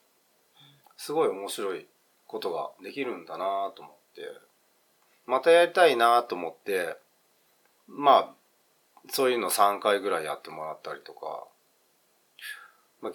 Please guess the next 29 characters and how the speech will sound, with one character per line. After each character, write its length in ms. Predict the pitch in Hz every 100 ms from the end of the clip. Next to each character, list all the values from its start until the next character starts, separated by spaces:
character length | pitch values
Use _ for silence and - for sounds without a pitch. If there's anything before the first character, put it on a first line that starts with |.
| - -
や 140 | 127
っ 20 |
ぱ 100 | 127
ゲ-、 200 | 92 135 -
あ 100 | 107
の、 320 | 87 87 82 82 _ _ _ _ -
人 240 | - 180
と 120 | 202 -
直 140 | 156
接 100 | 165
会 120 | 175
わ 80 | 170
な 120 | 190
く 40 | -
て 120 | 117
も 80 | 98
何 240 | 87 104
か 120 | 110
し 140 | 127 123
ら 240 | 123 - 107
ゲ 160 | 123
ー 40 | 139
ム 100 | 95
が 100 | 80
で 120 | 80
き 120 | 92
る 120 | 82
と 100 | -
か 200 | - -